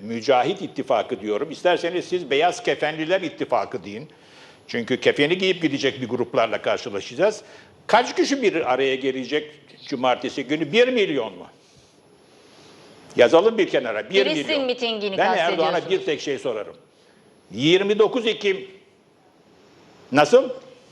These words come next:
Speaker 2: Filis-, cumartesi günü yapılacak Filistin
Speaker 1: Mitingi
Speaker 2: mitingini.
Speaker 1: kastediyorum.
Speaker 2: Evet.
Speaker 1: Cumartesi günü mi? Tamam, cumartesi günü yapılacak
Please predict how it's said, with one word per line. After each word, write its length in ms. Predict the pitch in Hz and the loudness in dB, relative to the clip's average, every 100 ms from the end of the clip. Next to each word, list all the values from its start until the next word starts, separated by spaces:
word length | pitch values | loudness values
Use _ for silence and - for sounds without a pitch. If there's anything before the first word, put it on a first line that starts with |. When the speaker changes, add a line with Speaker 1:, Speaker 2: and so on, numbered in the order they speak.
| - - | -10 -4
Speaker 2:
Filis-, 360 | 254 302 - | -2 -2 -4
cumartesi 500 | 202 262 294 285 254 | -2 2 0 -2 -8
günü 140 | 226 233 | -6 -4
yapılacak 520 | 220 220 226 320 330 | -4 -6 -2 -2 -2
Filistin 120 | - | -4
Speaker 1:
Mitingi 160 | 285 226 | -2 0
Speaker 2:
mitingini. 180 | 254 254 | 2 2
Speaker 1:
kastediyorum. 640 | 208 190 170 127 92 85 - - | 2 2 0 0 -6 -8 -12 -6
Speaker 2:
Evet. 240 | 202 123 - _ _ _ _ _ - | -4 -6 -12 _ _ _ _ _ -4
Speaker 1:
Cumartesi 520 | 120 156 180 196 175 | 2 4 4 4 2
günü 180 | 180 202 | -2 -2
mi? 160 | 202 - - - _ _ _ _ - - - - - - - - - - - | -6 -10 -16 -20 _ _ _ _ -20 -20 -20 -20 -20 -20 -20 -20 -20 -20 2
Tamam, 400 | - 185 226 170 - 127 | 6 6 6 2 -6 -6
cumartesi 420 | 147 208 240 220 | 0 4 2 2
günü 140 | 202 185 | -2 0
yapılacak 680 | 175 - 185 165 165 - | 0 0 0 0 0 -4